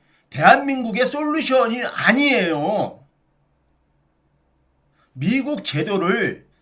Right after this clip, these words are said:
스웨덴 제도를 백 퍼센트 그대로 다 갖다가 우리 사회에다가 이식을 한다고 해가지고 우리 사회가 미국 사회나 스웨덴 사회가 안 됩니다. 안 돼요. 예?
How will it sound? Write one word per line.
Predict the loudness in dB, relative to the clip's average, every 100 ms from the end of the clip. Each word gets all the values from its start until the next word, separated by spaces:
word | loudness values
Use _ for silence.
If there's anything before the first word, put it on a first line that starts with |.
| _
스웨덴 | -10 -4 -2 -2 -4 -4
제도를 | -4 -4 -2 -2 -2 -6 -12 _ _ _ -2
백 | -2 0
퍼센트 | 2 4 4 0
그대로 | -4 -2 -2 -4
다 | -6 0
갖다가 | 0 2 2 4
우리 | 2 -4
사회에다가 | 0 0 0 -4
이식을 | -4 -4 -2 -2 0
한다고 | 0 2 0
해가지고 | 0 -2 -2 -2 0 -2 -4 -14 _ _ -8
우리 | 0 2
사회가 | 4 4 4 2
미국 | 2 -4 -4
사회나 | 2 4 4 2
스웨덴 | -2 -4 -2 0
사회가 | 0 -2 0
안 | 0
됩니다. | 0 -2 -4 -2 0 0 0 -2 -6 -18 _ _ _ _ _ _ _ _ _ _ _ _ _ _ _ _
안 | -2 0
돼요. | 2 2 4 4 4 0 -16 _ _ _ _ _ _ _ _ _ -4
예? | -2 -2